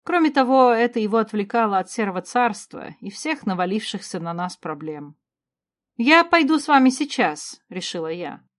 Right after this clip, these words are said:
«Но ваши друзья», — начал было Аганис, но я остановил его взмахом руки. «Не будем их беспокоить. Это то, с чем я справлюсь прекрасно и без них.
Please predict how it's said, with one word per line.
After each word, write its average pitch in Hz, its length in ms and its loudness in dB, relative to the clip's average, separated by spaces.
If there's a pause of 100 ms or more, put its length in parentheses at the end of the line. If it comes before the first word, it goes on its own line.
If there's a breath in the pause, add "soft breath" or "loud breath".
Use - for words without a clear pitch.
(520)
«Но 180 380 -2
ваши 180 280 -4
друзья», — 170 720 -6 (280)
начал 233 340 2
было 233 300 4
Аганис, 233 560 2
но 233 120 0
я 233 180 2
остановил 226 520 -2
его 208 160 -4
взмахом 196 460 -8
руки. - 440 -12 (600)
«Не 320 140 2
будем 269 280 4
их 202 100 2
беспокоить. 190 720 -6 (220)
Это 302 220 -2
то, 330 300 6
с - 80 -8
чем 285 220 4
я 262 120 4
справлюсь 233 460 4
прекрасно 262 520 -2
и 196 40 -2
без 175 200 -10
них. 160 320 -14